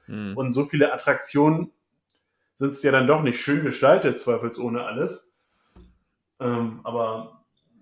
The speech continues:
Speaker 2: ja, ich, ich glaub, ich glaub auch, dass, ähm,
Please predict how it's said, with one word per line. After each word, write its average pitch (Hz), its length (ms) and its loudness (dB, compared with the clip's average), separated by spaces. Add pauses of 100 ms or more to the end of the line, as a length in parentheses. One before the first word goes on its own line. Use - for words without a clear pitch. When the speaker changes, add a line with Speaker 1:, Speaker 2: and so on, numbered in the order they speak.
(420)
Speaker 2:
ja, 135 280 -4
ich, - 160 -8
ich 139 160 -10
glaub, 123 240 0
ich 120 100 -14
glaub 127 220 2
auch, 117 320 -4
dass, - 440 -10
ähm, 113 220 -4